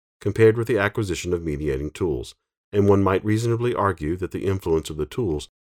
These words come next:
is sufficient to explain the evident changes in kinds of understanding without resort to distinct influences from the maturation process. Second, Vygotsky and Luria distinguish between bifurcated lines of development in the child,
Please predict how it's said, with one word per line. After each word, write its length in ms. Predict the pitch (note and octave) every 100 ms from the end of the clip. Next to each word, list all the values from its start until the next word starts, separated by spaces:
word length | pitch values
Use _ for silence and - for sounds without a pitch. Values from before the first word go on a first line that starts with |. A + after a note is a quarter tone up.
| _
is 120 | G#2+
sufficient 440 | G#2+ A2 B2 - C#3
to 100 | C#3+
explain 440 | - - F2 E2
the 120 | E2+
evident 320 | D#2 D#2 E2 -
changes 420 | A2+ G#2+ D#2+ C#2+
in 140 | D#2+
kinds 260 | - D#2 D2+
of 80 | D2+
understanding 640 | D2 - G#2 F#2+ D#2 D2 _ _ -
without 260 | A2 G#2+
resort 420 | F#2 G#2+ G2+ F#2 -
to 100 | -
distinct 440 | F#2+ - A#2 A#2 -
influences 640 | G#2+ G2+ E2 D2 D#2+ D#2+ - _ -
from 100 | G#2
the 80 |
maturation 520 | G2 D#2+ - C#2 - C#2
process. 580 | D#2+ C#2 C2+ A#1+ - - _ _ _ _
Second, 420 | - F2+ C2+ A#1 _ _ _ _ _
Vygotsky 640 | G2+ G2 A#2 B2 F2 F#2 F2+
and 160 | F#2
Luria 400 | G#2+ G#2+ D2+ D#2+
distinguish 580 | - F#2+ - A#2+ F2+ -
between 360 | F#2 - F2 F2
bifurcated 640 | E2 F#2 A2 F#2 F2 E2
lines 320 | D#2+ D#2+ D#2
of 100 | E2
development 480 | E2+ F#2+ G#2 C2+ C#2
in 140 | C#2
the 60 | D2
child, 480 | - G2 D#2+ C2+